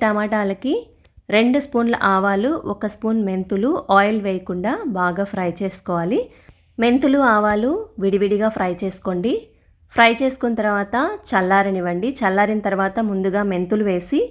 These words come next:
మెత్తగా గ్రైండ్ చేసుకోవాలి. మెంతులు గ్రైండ్ చేసుకున్న తర్వాత ఆవాలు వేసుకొని ఇలా మెత్తని పౌడర్ లాగా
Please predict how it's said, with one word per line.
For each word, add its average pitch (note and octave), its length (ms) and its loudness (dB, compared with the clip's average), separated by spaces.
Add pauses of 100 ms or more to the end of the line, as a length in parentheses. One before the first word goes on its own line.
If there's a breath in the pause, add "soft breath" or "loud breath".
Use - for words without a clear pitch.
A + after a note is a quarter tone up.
(320 soft breath)
మెత్తగా G3 400 2
గ్రైండ్ F3+ 340 0
చేసుకోవాలి. F#3 520 -2 (220)
మెంతులు A#3+ 420 2
గ్రైండ్ F#3+ 320 0
చేసుకున్న G3 400 -4
తర్వాత F3+ 340 -2 (300)
ఆవాలు F#3+ 340 2
వేసుకొని F#3 420 -4 (460 soft breath)
ఇలా G#3 240 4 (160)
మెత్తని G#3+ 440 0
పౌడర్ F3+ 380 0
లాగా F3 260 -2